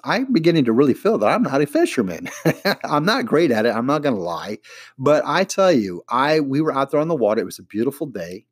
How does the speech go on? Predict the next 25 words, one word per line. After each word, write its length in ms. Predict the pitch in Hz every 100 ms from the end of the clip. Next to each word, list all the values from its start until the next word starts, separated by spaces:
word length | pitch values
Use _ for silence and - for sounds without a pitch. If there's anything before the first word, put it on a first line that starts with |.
| _
and, 360 | 127 123 127 131
um, 180 | 135 139
there 80 | 190
were 80 |
fish 320 | 226 262 233 -
everywhere 460 | 302 302 269 160 113
out 220 | 87 -
there. 280 | 78 65 62 _ _ _ _ _ -
My 560 | 113 117 110 107 95 85
sonar 420 | - 180 202 185 160
was 120 | -
picking 420 | - 143 143 120
them 160 | 104 90
up 180 | - -
left 320 | 262 196 -
and 160 | 117
right, 220 | 127 98 -
school 360 | - 302 330
after 200 | 117 113
school 260 | - 160 117
of 100 | -
fish, 300 | 151 - -
but 140 | -
it's 160 | 175 -
like 240 | 190 170